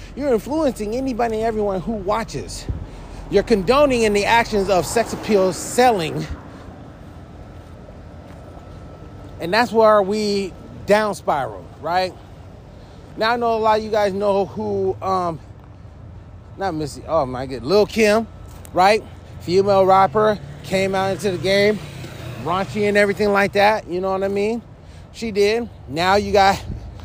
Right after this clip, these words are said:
Cardi B, Nicki Minaj, and all these other female rappers coming out being raunchy and skimpy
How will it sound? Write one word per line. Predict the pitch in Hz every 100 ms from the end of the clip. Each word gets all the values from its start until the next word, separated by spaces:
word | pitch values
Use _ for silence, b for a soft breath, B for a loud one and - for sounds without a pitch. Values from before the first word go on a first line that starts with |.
| -
Cardi | - 180 190
B, | 165 185 202 196 - - - - B B B B - -
Nicki | 110 165 175
Minaj, | 208 196 185 190 196 226 - - - B B B B
and | 143
all | 180 220
these | 220
other | 254 269
female | - 233 220 202
rappers | 196 185 190
coming | - 202 190
out | 190 185
being | 170 165
raunchy | 156 127 170 269 285 - 160 196 - - - - - - B B B B B
and | 175 151
skimpy | - 269 285 180 190